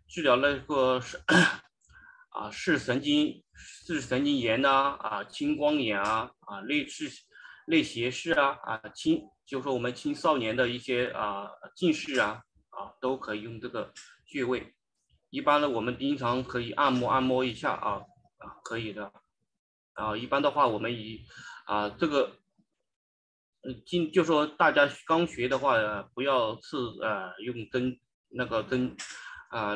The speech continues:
那个银针去扎这个穴位啊，因为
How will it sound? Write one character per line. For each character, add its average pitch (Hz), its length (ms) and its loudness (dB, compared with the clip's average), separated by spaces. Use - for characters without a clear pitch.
那 127 80 0
个 113 180 2
银 110 260 -2
针 131 360 0
去 - 180 -10
扎 123 220 4
这 147 120 -4
个 127 120 -2
穴 131 220 -2
位 113 280 -6
啊， 104 280 -8
因 113 140 -16
为 117 180 -6